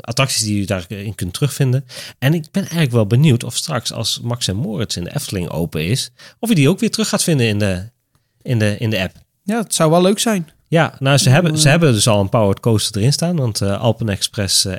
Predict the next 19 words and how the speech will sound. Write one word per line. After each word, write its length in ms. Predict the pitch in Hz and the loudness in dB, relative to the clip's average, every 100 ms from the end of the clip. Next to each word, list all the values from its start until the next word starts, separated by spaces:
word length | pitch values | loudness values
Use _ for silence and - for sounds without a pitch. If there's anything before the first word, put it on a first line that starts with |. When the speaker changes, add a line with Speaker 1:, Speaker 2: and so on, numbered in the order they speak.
| 117 | -4
Speaker 1:
Enzian 340 | 120 135 123 | -2 0 -2
coaster, 340 | 127 123 - | 0 -2 -2
die 80 | 113 | -4
staat 300 | - 117 107 | -2 -2 -4
erin. 100 | 104 | 0
Speaker 2:
Ja, 60 | 247 | 0
die 80 | 254 | 0
heb 80 | 220 | -2
ik 60 | |
gezien, 220 | 214 170 151 | 2 4 4
ja. 240 | 127 120 | 0 -4
Klopt. 240 | - 160 156 | -4 -4 -4
Dus 140 | 165 | -6
met, 160 | 185 175 | -4 -6
eh, 160 | - 185 175 175 175 | -4 -4 -2 -2 -4
de 100 | 208 | -10
Alpine 340 | 160 151 190 175 | -14 -8 -6 -2
coaster 300 | 185 175 185 | -2 -2 -2
inderdaad. 520 | 175 170 180 - | 0 0 -2 -4